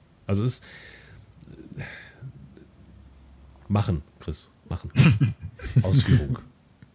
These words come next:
Speaker 1: Es lohnt sich. Sehr gutes Spiel. Ich überlege die ganze Zeit, wie das andere gute Spiel heißt, das ich letztens noch gesehen habe im Let's Play. Aber ich komm nicht drauf, deswegen lassen wir das mal sein.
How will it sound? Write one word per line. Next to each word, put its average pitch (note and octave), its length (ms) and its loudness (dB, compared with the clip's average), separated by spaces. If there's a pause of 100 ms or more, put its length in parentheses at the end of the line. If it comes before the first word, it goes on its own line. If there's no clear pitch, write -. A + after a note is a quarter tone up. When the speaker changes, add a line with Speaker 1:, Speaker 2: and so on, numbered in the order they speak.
(920)
Speaker 1:
Es - 140 -6
lohnt E2+ 260 0
sich. - 260 -12 (440)
Sehr F2+ 220 -4
gutes E2 200 -6
Spiel. D2+ 260 -8 (540)
Ich - 80 -16
überlege A#2+ 160 4
die C3 60 4
ganze C3+ 180 2
Zeit, A#2 140 0
wie A2+ 60 -2
das G#2+ 180 0
andere A2+ 260 0
gute D#2+ 200 -8
Spiel D#2+ 260 -6
heißt, D#2+ 160 -6
das D2 60 -8
ich E2 80 -8
letztens E2 260 -6
noch D#2 120 -8
gesehen D#2 260 -10
habe D#2 80 -6
im C#2+ 80 -6
Let's E2 160 -8
Play. D#2+ 220 -6 (640)
Aber D2 120 -8
ich F2+ 100 -4
komm F#2+ 160 -2
nicht E2 160 -4
drauf, C#2+ 280 -10
deswegen D2+ 300 -10
lassen D2 220 -8
wir D2+ 40 -10
das D2+ 140 -14
mal D2+ 120 -12
sein. D2 280 -12